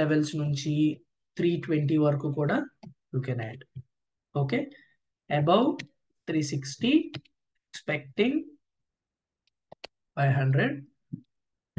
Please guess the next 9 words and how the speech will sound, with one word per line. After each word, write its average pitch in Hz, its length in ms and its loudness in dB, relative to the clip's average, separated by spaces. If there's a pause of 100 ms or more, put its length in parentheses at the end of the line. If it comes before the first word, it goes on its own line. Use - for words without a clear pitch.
and 233 100 -2 (1160)
fresh 143 280 -2 (1500)
ఏటీహెచ్. 135 480 -6 (380)
ఓకే, - 140 4 (420)
so 202 60 0 (120)
risk - 240 4
reward 262 300 8
మీరు 226 200 4
చూసినట్లయితే, 226 500 -2